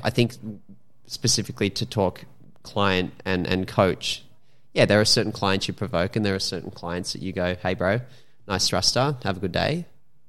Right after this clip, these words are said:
Pat him on the back and, you know, it's just a different dynamic.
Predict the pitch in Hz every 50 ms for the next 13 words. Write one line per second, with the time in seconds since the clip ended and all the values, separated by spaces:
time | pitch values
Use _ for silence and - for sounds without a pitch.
0 | - - - - - - - - 101 95 95 92 90 87 85 85 90 95 120 -
1 | 101 90 87 92 - - - - - - - - - - - - - - - 101
2 | 92 90 90 104 120 - - - - - - - - - 113 - 147 135 117 123
3 | 107 117 - - 107 98 98 87 92 95 98 82 - - - -